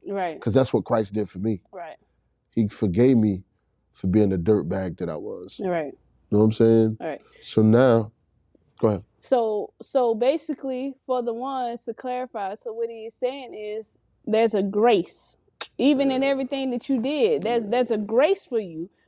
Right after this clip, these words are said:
Speaker 2: I
Speaker 1: But
Speaker 2: know that.
Speaker 1: understand, you can't finesse God. So
Speaker 2: Oh,
Speaker 1: you
Speaker 2: nah.
Speaker 1: can't keep knocking off and then
Speaker 2: Nah.
Speaker 1: saying, "Yeah, I'm grace and I'm gonna come back next time." And then that ain't how it works now.
Speaker 2: The
Speaker 1: And
Speaker 2: Holy
Speaker 1: there's consequences to your actions.
Speaker 2: Yeah.
Speaker 1: Understand that.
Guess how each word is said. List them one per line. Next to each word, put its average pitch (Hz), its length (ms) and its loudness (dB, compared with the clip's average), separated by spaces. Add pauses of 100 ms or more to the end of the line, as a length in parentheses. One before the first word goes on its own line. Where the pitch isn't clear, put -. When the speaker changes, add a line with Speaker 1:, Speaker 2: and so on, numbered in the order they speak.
Speaker 2:
I - 20 -8
Speaker 1:
But 233 80 0
Speaker 2:
know 285 60 2
that. 359 60 2
Speaker 1:
understand, 370 760 -4
you 359 140 0
can't 381 340 -4
finesse 320 440 -2
God. 247 500 0 (160)
So - 160 0
Speaker 2:
Oh, - 20 4
Speaker 1:
you 294 100 6
Speaker 2:
nah. 311 180 6
Speaker 1:
can't 453 300 0
keep 453 280 4
knocking 381 440 0
off 370 340 4
and - 160 2
then 269 200 6
Speaker 2:
Nah. - 80 2
Speaker 1:
saying, 302 260 4
"Yeah, 302 180 2 (120)
I'm 302 160 -2
grace 277 420 2
and 247 100 -10
I'm 254 100 -6
gonna 254 80 -12
come 285 180 -10
back 254 180 -2
next 262 200 -8
time." 240 240 -8
And 240 140 -12
then 247 260 -4 (260)
that 269 260 4
ain't 359 220 4
how 277 220 4
it 240 80 2
works 302 360 4
now. 185 480 -6
Speaker 2:
The 113 100 -2
Speaker 1:
And 233 80 -4
Speaker 2:
Holy 269 180 4
Speaker 1:
there's 320 280 4
consequences 359 840 -4
to 370 160 -4
your 262 140 2
actions. 302 440 2
Speaker 2:
Yeah. - 60 6
Speaker 1:
Understand 370 540 -2
that. 254 300 -2